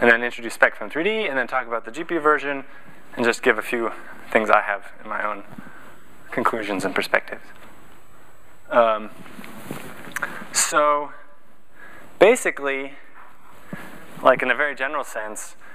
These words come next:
we talk about, uh, forward problems and inverse problems. So a forward problem is, so we have G, is some sort of,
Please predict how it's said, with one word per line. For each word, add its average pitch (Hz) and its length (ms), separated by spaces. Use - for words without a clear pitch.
we 135 80
talk 135 300
about, 123 440
uh, 110 460
forward 160 400
problems 135 500
and 120 100
inverse 110 320
problems. - 440
So 113 100
a 110 40
forward 202 360
problem 143 400
is, 127 380
so 135 120
we 131 80
have 147 220
G, 127 440
is - 80
some 135 120
sort 135 180
of, 123 100